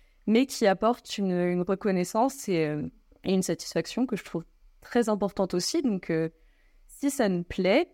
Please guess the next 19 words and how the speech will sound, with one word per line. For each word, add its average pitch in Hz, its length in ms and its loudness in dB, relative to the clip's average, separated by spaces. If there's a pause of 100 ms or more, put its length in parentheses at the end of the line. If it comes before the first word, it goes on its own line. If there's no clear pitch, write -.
(760)
enfin, 170 120 2
quand, 208 180 2
quand 220 200 2
moi 247 200 2
j'ai 220 140 2
voulu 185 220 0
aller 180 120 2
travailler 170 380 -2
là-dedans, 170 380 -2
tout 277 160 -4
le 240 80 4
monde 240 120 4
a 180 60 2
essayé 180 260 -2
de 175 60 -2
me 175 80 0
décourager 170 540 -2
de - 60 -20
ça, 285 260 2